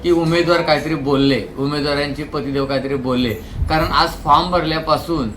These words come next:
मला वाटतंय काल, अ, something ते काही स्टेटमेंट दिली. माझी इच्छा होती का त्याने बोलावे, ते बोलले की पेट्रोल पंपाचं उद्घाटन आचारसंहितेमुळे थांबलं आहे. मग त्याच्या अगोदर केला असता तर त्यांना, त्यांनाच फायदा झाला असता.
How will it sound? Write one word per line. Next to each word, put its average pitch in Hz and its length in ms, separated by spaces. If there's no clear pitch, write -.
मला 147 200
वाटतंय 160 520
काल, 160 680
अ, 156 380
something 147 560
ते 151 240
काही 147 200
स्टेटमेंट 143 580
दिली. 139 240
माझी 135 280
इच्छा 170 240
होती 156 240
का 151 100
त्याने 143 200
बोलावे, 135 340
ते 147 120
बोलले 135 480
की 143 140
पेट्रोल 139 360
पंपाचं 131 440
उद्घाटन 131 560
आचारसंहितेमुळे 131 840
थांबलं 117 280
आहे. 101 120
मग - 80
त्याच्या 139 260
अगोदर 143 340
केला 151 340
असता 143 380
तर 139 40
त्यांना, 139 260
त्यांनाच 208 280
फायदा 190 160
झाला 147 180
असता. 127 240